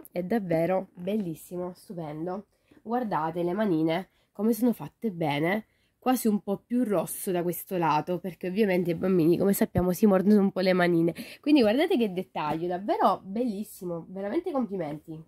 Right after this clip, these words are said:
Vi faccio vedere la versione femminile del maschietto, anche lei ha il ciuccino e anche lei ha il sacco nanna, come potete vedere è veramente molto molto rifinita. Guardate che meraviglia lei,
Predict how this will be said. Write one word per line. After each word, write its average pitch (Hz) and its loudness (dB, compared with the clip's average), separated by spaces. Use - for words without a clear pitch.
Vi 277 2
faccio 254 4
vedere 226 6
la 185 4
versione 196 0
femminile 190 4
del 165 0
maschietto, 165 -4
anche 185 0
lei 180 6
ha - 4
il 156 0
ciuccino 349 4
e - 4
anche 233 2
lei 165 2
ha 156 4
il 165 0
sacco - -6
nanna, 170 0
come 175 -8
potete 175 -2
vedere 320 4
è 180 -2
veramente 196 0
molto 190 -2
molto 175 0
rifinita. 175 0
Guardate 202 4
che 185 0
meraviglia 190 4
lei, 170 2